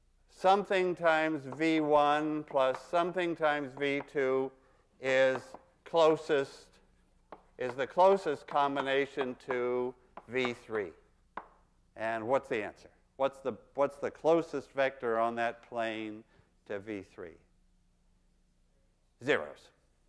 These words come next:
right. We just imagine the X, Y, Z axes. The V, V one, V two, V three could be the standard basis,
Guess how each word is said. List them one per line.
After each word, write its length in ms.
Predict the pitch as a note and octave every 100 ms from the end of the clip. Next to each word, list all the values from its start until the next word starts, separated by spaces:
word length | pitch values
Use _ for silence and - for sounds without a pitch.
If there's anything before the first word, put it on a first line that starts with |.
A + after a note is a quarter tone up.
| -
right. 80 | - _ _ _ _ _ _ _ _ _ _ _
We 160 | C3
just 240 | A#2 A2+ -
imagine 520 | G2+ G2+ G2 G#2 G2
the 140 | G2+
X, 240 | G2 F#2+ -
Y, 300 | G2 F#2+ F#2+
Z 460 | G2+ G#2 G2 G2 F#2+ _ _ _ _ _
axes. 480 | A#2 A2+ - G2+ G#2
The 180 | G#2 A#2 G2 F#2
V, 260 | A#2+ C3+ A#2 - - _
V 280 | B2+ D#3 D3
one, 280 | C#3 C#3
V 160 | B2+ C3
two, 300 | B2 C#3+ B2 B2+
V 200 | A#2 C3
three 320 | A#2 D#3+ D3
could 260 | C#3 C3+ A2+
be 180 | B2 C3
the 200 | A#2 A2+
standard 760 | - - B2 B2+ B2 B2 A#2 - - -
basis, 400 | A#2+ A#2+ - C3+